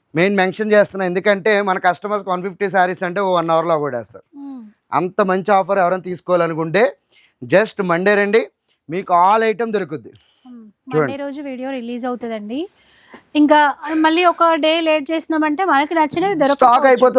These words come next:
Speaker 1: ఉంటుంది, తక్కువ
Speaker 2: అట్లా.
Speaker 1: అవుతూ ఉంటుంది
Speaker 2: ఆ.
Speaker 1: కదా, మీకు నచ్చిన కలర్స్ ఉండవు.
Speaker 2: And ఆన్‌లైన్ అయినా కూడా కొంచెం ఆ మార్నింగ్, మార్నింగ్ తొం-, తొందరగా మీరు
Speaker 1: ఆన్‌లైన్
Speaker 2: కాంటాక్ట్
Speaker 1: మార్నింగ్
Speaker 2: అయితే
Speaker 1: ఎర్లీ మార్నింగ్ టెన్ కల్లా షాప్ ఓపెన్ అయిపోతుందండి.
Speaker 2: ఆ.
Speaker 1: మీరు ఎవరైనా తీసుకోవాలనుకునే కనుక
Speaker 2: మ్మ్.
Speaker 1: డైరెక్ట్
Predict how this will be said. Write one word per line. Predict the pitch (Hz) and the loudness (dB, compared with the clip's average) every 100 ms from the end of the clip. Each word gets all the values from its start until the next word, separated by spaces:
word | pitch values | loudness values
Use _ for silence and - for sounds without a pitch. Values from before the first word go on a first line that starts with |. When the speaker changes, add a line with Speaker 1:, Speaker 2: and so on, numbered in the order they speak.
| 240 | 2
Speaker 1:
ఉంటుంది, | 202 180 | 0 -2
తక్కువ | 190 262 | -2 0
Speaker 2:
అట్లా. | 220 | 0
Speaker 1:
అవుతూ | 220 220 | 2 0
ఉంటుంది | 202 180 170 | -2 -4 -2
Speaker 2:
ఆ. | 156 | 0
Speaker 1:
కదా, | 180 196 _ _ 170 | 0 -4 _ _ -6
మీకు | 185 196 | -2 -2
నచ్చిన | - 214 208 | -2 -2 2
కలర్స్ | 202 208 196 170 | 2 0 -4 -6
ఉండవు. | 147 - _ _ _ _ _ _ _ _ _ _ _ 285 | -6 -8 _ _ _ _ _ _ _ _ _ _ _ -4
Speaker 2:
And | 294 277 | -2 -2
ఆన్‌లైన్ | 311 349 339 | -2 -4 -4
అయినా | 330 339 349 | -4 -4 -4
కూడా | 415 415 | -4 -2
కొంచెం | 302 311 269 | -2 0 0
ఆ | 254 | 0
మార్నింగ్, | 240 277 277 | -2 -2 -2
మార్నింగ్ | 277 277 247 | -2 -2 -4
తొం-, | 247 226 247 | -6 -4 -2
తొందరగా | 240 247 254 247 | 0 0 0 0
మీరు | 226 | -2
Speaker 1:
ఆన్‌లైన్ | 220 170 185 | 2 4 4
Speaker 2:
కాంటాక్ట్ | 208 208 190 | 4 2 2
Speaker 1:
మార్నింగ్ | 180 202 208 | 2 0 0
Speaker 2:
అయితే | 185 | -2
Speaker 1:
ఎర్లీ | 196 208 | 0 0
మార్నింగ్ | 202 196 202 180 | 0 0 -2 -2
టెన్ | 175 190 | -2 -2
కల్లా | 196 196 | -2 2
షాప్ | 170 165 170 | 0 2 -2
ఓపెన్ | 165 156 | -4 -6
అయిపోతుందండి. | 151 135 139 131 185 - | -6 -6 -6 -2 -2 -2
Speaker 2:
ఆ. | _ _ _ 139 | _ _ _ 0
Speaker 1:
మీరు | 143 147 | 2 4
ఎవరైనా | 180 196 196 | 2 0 -4
తీసుకోవాలనుకునే | 180 180 185 180 160 175 170 170 | -6 -2 0 0 -2 -2 0 2
కనుక | 165 156 | 0 0
Speaker 2:
మ్మ్. | 240 - 247 240 151 | -2 -4 -16 -4 2
Speaker 1:
డైరెక్ట్ | 165 165 | 2 0